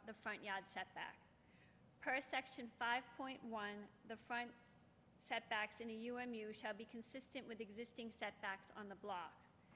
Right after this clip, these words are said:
The plan that we have submitted shows a front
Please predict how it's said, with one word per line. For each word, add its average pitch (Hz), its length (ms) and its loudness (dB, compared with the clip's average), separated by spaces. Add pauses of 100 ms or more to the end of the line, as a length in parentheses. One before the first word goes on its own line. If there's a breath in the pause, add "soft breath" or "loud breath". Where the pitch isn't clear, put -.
(320 loud breath)
The 269 80 2 (160)
plan 277 380 4
that 254 120 0
we 247 120 0
have 247 140 4
submitted 220 600 -2 (160)
shows 220 560 2
a 214 60 -4 (100)
front 233 220 2